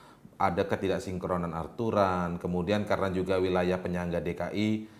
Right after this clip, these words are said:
kemudian perlu kereta untuk di stop, karena kalau berharap dari masyarakat saja mungkin bisa ya, tanggal tujuh Mei akan berlaku, eh,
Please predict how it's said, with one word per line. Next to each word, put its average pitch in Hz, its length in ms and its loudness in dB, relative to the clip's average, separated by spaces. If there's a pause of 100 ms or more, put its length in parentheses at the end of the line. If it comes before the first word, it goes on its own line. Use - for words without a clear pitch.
(120)
kemudian 92 480 0
perlu 98 400 2
kereta 98 560 0
untuk 92 320 -6
di 87 80 -6
stop, 107 560 4
karena 113 240 2
kalau 117 160 6
berharap 104 480 4
dari 101 160 4
masyarakat 101 640 0
saja 131 80 2
mungkin 143 400 2
bisa 107 320 4
ya, 92 160 -2
tanggal 101 240 2
tujuh 98 240 -2
Mei 127 480 2 (400)
akan 104 400 2
berlaku, 101 640 4
eh, 95 360 4